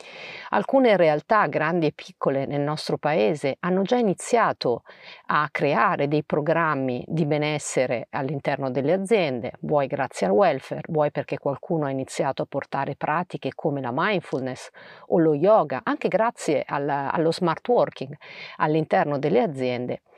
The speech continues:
Certo è che il cammino da fare è ancora un po' lungo e io credo che sia soprattutto un cammino culturale da fare. Authentic Leader si rivolge agli imprenditori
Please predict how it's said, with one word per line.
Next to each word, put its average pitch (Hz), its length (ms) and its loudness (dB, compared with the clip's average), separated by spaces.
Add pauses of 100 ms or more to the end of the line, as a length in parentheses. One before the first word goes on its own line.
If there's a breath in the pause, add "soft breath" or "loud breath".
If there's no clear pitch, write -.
(140 loud breath)
Certo - 400 2
è 202 140 2
che - 120 -4
il 156 100 -4
cammino 202 440 0
da 185 120 2
fare 156 460 -2
è - 80 0
ancora 156 380 -2
un 143 120 -4
po' - 160 -2
lungo 127 460 -4 (520 loud breath)
e 254 120 0
io 269 120 6
credo 175 320 2
che - 140 -4
sia - 160 -2
soprattutto - 680 -2
un 175 100 0
cammino 190 480 2
culturale 160 760 0
da 139 140 -2
fare. 127 560 -8 (680 loud breath)
Authentic 233 480 2
Leader 208 280 2
si - 180 -2
rivolge 170 720 2 (160)
agli 170 220 2
imprenditori 143 840 -2